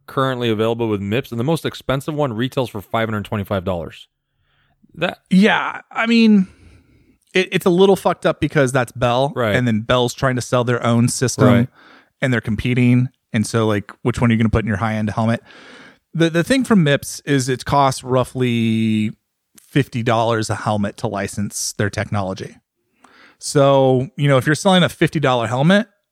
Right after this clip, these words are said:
Speaker 2: it's gonna now cost a hundred bucks, and that's a tough sell. But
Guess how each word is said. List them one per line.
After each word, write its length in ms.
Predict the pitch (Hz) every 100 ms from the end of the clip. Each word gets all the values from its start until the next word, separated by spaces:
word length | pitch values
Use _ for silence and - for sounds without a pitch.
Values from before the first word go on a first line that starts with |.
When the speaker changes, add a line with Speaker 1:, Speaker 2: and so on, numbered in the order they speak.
| -
Speaker 2:
it's 160 | 135
gonna 220 | - 123
now 180 | 120 110
cost 300 | 107 107 -
a 40 | 98
hundred 160 | 110
bucks, 260 | 117 104 -
and 80 | 156
that's 160 | 156
a 40 | 139
tough 200 | - -
sell. 480 | - 175 104 - _ _ _ _ _ _ _ _ _ _ _ _ _ _ _ _
But 420 | 165 156 151 143